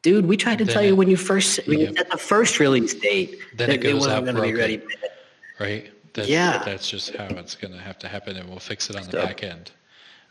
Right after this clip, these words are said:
Speaker 2: On
Speaker 1: So
Speaker 2: charity.
Speaker 1: Cyberpunk, uh, Cyberpunk, I think, is the precipice of an issue that's been kind of boiling over, or boiling to the point of boiling over for years now. It's kinda getting to a,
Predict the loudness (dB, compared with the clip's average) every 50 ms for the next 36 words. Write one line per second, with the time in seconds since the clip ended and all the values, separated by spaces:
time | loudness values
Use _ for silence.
0 | -12 -10 -10 -10 -10 -14 -16 -18 -20 -20 _ _ _ -4 -2 0 2 2 2 2
1 | 2 0 2 2 2 4 2 2 0 0 0 -2 -2 -2 -2 -4 -4 -4 -2 -2
2 | -2 -4 -4 -8 -14 -20 _ -10 -6 -4 0 0 2 4 2 2 4 2 2 2
3 | 0 -2 -2 0 0 0 0 0 -2 -2 -2 -4 -4 -4 -2 -2 -2 -2 -2 -4
4 | -4 -6 -8 -10 -12 -12 _ -2 0 0 2 2 2 0 0 0 -2 -4 -2 -2
5 | -4 -6 -6 -8 -8 -8 -4 -4 -4 -4 -4 -6 -10 -10 -14 -12 -12 -12 -10 -10
6 | -10 -8 -8 -8 -6 -6 -4 -4 -4 -4 -4 -4 -4 -6 -4 -4 -4 -4 -2 0
7 | 0 -2 -2 -2 -6 -12 -20 -20 _ _ _ _ _ -14 -6 0 2 4 4 4
8 | 4 2 2 2 0 -2 -4 -4 -2 0 0 0 0 0 -2 -2 -2 0 -2 -2
9 | -2 -4 -4 -4 -6 -6 -6 -6 -4 -4 -4 -4 -6 -6 -6 -6 -6 -6 -6 -6
10 | -6 -6 -6 -6 -4 -4 -4 -4 -4 -4 -4 -4 -6 -6